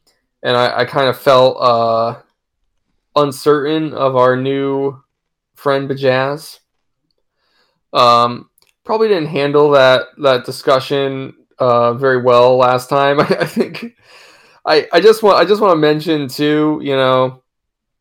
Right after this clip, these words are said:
that I wasn't, wasn't totally sure how to, how to approach the topic, but I felt that using a,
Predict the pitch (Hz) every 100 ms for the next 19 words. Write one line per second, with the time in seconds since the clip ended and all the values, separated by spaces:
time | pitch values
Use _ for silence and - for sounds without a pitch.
0 | _ _ _ _ _ _ _ _ _ _
1 | _ - 131 131 127 127 127 - _ _
2 | 147 160 196 208 190 175 - _ _ _
3 | _ _ _ 165 175 160 160 160 147 139
4 | 147 139 135 131 127 80 80 143 139 120
5 | 147 139 135 127 127 131 135 131 135 117
6 | 113 - 143 131 139 123 120 113 123 131
7 | 135 127 127 123 117 110 110 107